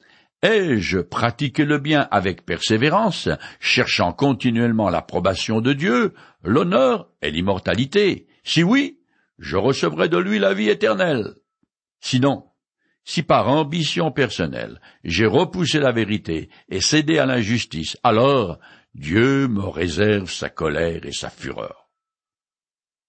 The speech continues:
Moi, je plaide coupable d'entrée,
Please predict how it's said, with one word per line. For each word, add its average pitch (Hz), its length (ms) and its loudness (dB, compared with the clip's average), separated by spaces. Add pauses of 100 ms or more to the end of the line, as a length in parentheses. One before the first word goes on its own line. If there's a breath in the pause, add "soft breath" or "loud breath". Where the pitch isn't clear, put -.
Moi, 147 480 0 (320)
je 123 180 2
plaide 202 380 0
coupable 208 440 -2
d'entrée, 90 640 -4